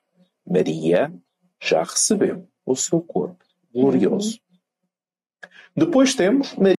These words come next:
Speaker 1: em relação ao juízo final. Claro, o juízo final hoje em dia é entendido como um juízo sobre uma pessoa. A pessoa cometeu um crime, existe um juiz, logo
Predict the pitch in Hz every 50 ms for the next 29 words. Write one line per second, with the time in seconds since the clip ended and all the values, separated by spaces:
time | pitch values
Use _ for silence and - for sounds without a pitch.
0 | _ - 190 190 - - 202 196 190 180 175 - 151 147 156 165 165 165 156 156
1 | 139 120 110 107 95 - - - - 120 107 101 87 85 80 80 - - - 156
2 | 123 - - 82 92 98 90 95 95 92 - - - 104 101 107 107 101 101 101
3 | 98 - 95 95 95 92 101 95 95 92 92 - - - - - - - - 95
4 | 92 - 98 104 101 101 - 95 95 98 101 110 110 107 104 92 - - 117 107
5 | 101 104 107 110 113 113 113 - 110 117 120 131 143 143 139 135 120 98 98 98
6 | - - 107 98 101 95 98 98 95 - - - - - 123 110 104 110 101 90
7 | - - - - 107 98 - - 95 95 87 - 95 95 101 101 101 - - 127
8 | 123 127 127 131 127 113 104 98 - 95 90 87 - - 95 90 92 90 92 101
9 | 104 110 113 113 110 107 92 87 98 101 101 104 104 104 101 98 98 98 101